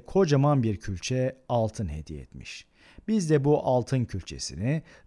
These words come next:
ısıl genleşmesinin sırrını çözmekte kullanacağız. Sırrı çözmek için külçenin mikroskobik görüntüsünü incelememiz lazım. Sizce buraya iyice yaklaşırsak, bu arada bu bir büyüteç, ne görürüz?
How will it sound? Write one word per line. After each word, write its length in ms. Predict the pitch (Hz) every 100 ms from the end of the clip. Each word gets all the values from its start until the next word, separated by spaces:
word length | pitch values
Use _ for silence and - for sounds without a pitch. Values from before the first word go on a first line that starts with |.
| -
ısıl 280 | - 185 160
genleşmesinin 800 | 127 101 87 85 76 92 120
sırrını 560 | 151 - 143 131 143 147
çözmekte 640 | - 131 120 123 - 117
kullanacağız. 880 | - 85 78 76 69 69 52 - - _ _ _ _ _ - -
Sırrı 420 | - 180 185 196
çözmek 460 | - 165 151 151 92
için 340 | - 107 143
külçenin 480 | - 156 - 147 160
mikroskobik 640 | 147 143 151 - 151 160
görüntüsünü 600 | 127 107 95 87 117 120
incelememiz 720 | 120 107 107 104 98 85 73 69
lazım. 380 | 64 57 - _ _ _ _ _ _ _
Sizce 580 | - 233 240 196 202 185
buraya 400 | 156 120 123 131
iyice 400 | 127 143 147 127
yaklaşırsak, 1000 | 117 110 - 104 - 95 - 143 165 - 123
bu 140 | 113
arada 520 | 107 104 117 127 127
bu 140 | 113 101
bir 220 | 98 87
büyüteç, 720 | 90 82 - 147 170 - - _ _ -
ne 160 | 185
görürüz? 580 | 185 117 98 143 - -